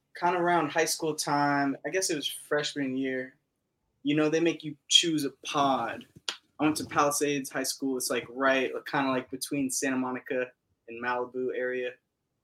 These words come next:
right off P C H. So I go there,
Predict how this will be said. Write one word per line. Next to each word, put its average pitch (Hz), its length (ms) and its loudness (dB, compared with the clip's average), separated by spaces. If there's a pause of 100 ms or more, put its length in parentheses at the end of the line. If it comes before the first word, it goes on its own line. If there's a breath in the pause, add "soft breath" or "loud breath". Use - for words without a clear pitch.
(460)
right 127 320 2
off 127 200 0
P 131 120 -2
C 127 220 0
H. - 380 -2 (200)
So 120 140 -2
I 127 40 2
go 180 180 6
there, 160 380 6